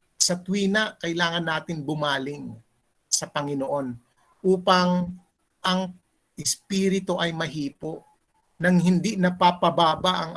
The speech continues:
ating panloob na kondisyon. Napapababa ito ng lihim, mga kapatid.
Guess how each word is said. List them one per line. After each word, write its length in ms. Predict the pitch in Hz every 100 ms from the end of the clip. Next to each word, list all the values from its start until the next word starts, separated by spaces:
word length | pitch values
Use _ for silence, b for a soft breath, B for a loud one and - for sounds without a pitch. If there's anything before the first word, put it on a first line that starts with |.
| 160
ating 280 | 156 165 -
panloob 640 | 160 156 156 156 170 170 143
na 200 | 151 -
kondisyon. 800 | 151 143 135 - 170 190 156 117 _ _ _ _ _ _ -
Napapababa 800 | 165 185 180 190 196 185 185 185
ito 160 | 180
ng 200 | 180 175
lihim, 480 | 170 165 156 190 190
mga 320 | 165 165 165
kapatid. 440 | 151 147 - 196